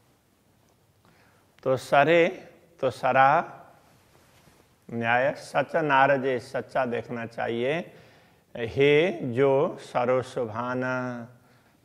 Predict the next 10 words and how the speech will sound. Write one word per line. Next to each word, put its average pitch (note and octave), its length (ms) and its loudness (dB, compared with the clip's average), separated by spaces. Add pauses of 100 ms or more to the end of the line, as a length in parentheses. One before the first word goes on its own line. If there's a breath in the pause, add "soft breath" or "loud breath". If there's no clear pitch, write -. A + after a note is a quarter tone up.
अ, A#2 220 -8 (120)
तो B2 120 0
सरो C#3+ 460 0
सरा C3+ 720 2 (160)
शुभान, B2 440 -2 (560 soft breath)
तो D3+ 140 2
न्यायकर्ता C#3+ 880 2
भी D3+ 280 -2
सच्चे - 560 -6
स-, - 240 -16